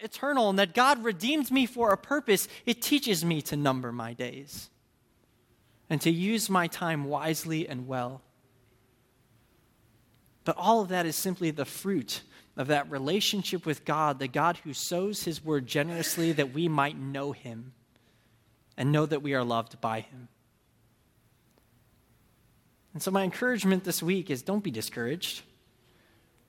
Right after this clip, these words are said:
If you've fallen off the wagon of Bible reading,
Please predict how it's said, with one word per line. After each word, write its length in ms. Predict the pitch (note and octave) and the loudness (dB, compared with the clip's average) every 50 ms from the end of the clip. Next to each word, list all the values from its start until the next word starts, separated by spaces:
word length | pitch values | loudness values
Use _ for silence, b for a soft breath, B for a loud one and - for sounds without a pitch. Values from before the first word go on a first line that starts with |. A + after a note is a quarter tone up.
| _ _ _ _ _ | _ _ _ _ _
If 280 | - - - - - - | -20 -20 -20 -16 -4 0
you've 120 | F3+ E3 | 0 2
fallen 280 | - A3 G3 G3 G3+ F#3+ | 6 8 8 8 10 8
off 200 | F3+ F3+ F3 - | 6 4 4 2
the 80 | F3 D#3 | 0 0
wagon 340 | D3 D3 D3+ D#3+ E3 E3 | 2 4 4 4 2 0
of 120 | D3+ B2 - | -2 -2 -2
Bible 340 | B2+ B2 C#3 C#3+ D#3 D3+ D3 | 0 0 0 0 -2 -6 -6
reading, 420 | D3 D3+ D#3+ E3+ E3+ F3+ F3+ F3 | -6 -4 -4 -4 -4 -4 -6 -8